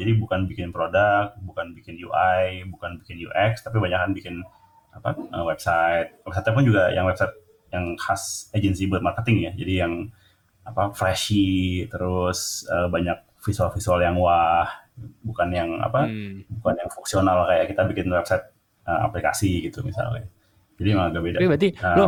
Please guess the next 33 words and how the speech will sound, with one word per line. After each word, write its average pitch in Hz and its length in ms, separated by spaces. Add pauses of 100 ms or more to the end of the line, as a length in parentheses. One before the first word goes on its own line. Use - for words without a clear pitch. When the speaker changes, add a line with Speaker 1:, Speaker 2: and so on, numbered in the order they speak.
(280)
Speaker 2:
lo 202 160
desainernya 131 640
itu 202 160
bener-bener 113 480
desainer 113 480
yang 110 240
kayak 104 480
di 107 160
website 104 480
itu 156 240 (320)
ada 98 720
gambar 98 560 (320)
apanya, 107 960
terus 101 240
habis 95 240
itu 110 480 (200)
warnanya 101 600
apa 107 320
gitu 120 160
ya? 107 160
Bukan 101 240
yang 107 160
desainer 104 480
lebih 107 240
kayak 101 280
ketata 101 440
letaknya 107 560
atau 104 400
gimana 104 320
gitu 139 160
ya, 117 40
Dit, 95 200
ya? - 40